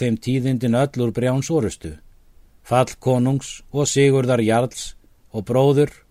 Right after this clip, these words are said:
og allra víkinganna. Flosi mælti: „Hvað segir þú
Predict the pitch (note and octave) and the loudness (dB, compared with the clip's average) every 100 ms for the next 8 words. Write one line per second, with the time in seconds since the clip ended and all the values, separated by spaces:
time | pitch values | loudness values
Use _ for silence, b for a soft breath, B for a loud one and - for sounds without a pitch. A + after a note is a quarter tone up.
0 | _ _ _ - A2+ A2+ - B2 B2+ B2+ | _ _ _ -4 0 0 0 0 0 -2
1 | A#2+ F2+ D2+ D2 - _ _ _ _ _ | -4 -4 -6 -12 -18 _ _ _ _ _
2 | _ _ _ _ _ - - - D#3 C#3 | _ _ _ _ _ -20 -6 4 4 4
3 | D3 A2+ - - D2 - - _ _ _ | 2 2 -2 -10 -16 -18 -20 _ _ _
4 | _ _ _ - B2 B2+ - C#3 C#3 D3 | _ _ _ -4 0 2 4 4 2 2